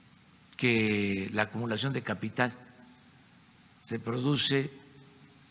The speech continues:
porque el burgués o el dueño de los medios de producción, eh, se va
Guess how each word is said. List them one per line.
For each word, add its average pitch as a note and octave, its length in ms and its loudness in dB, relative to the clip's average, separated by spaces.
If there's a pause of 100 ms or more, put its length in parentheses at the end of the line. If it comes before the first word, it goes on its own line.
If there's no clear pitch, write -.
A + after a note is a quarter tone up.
(320)
porque C3+ 800 2 (640)
el A#2+ 160 -4
burgués C3 800 0 (720)
o G#2+ 100 -2
el A2 100 0
dueño D3 340 2
de A2+ 60 -4
los G2+ 180 -8
medios A2+ 340 -4
de F#2+ 160 -6
producción, A2+ 680 -2 (1600)
eh, G#2 380 -4
se A2 160 -4
va B2+ 540 0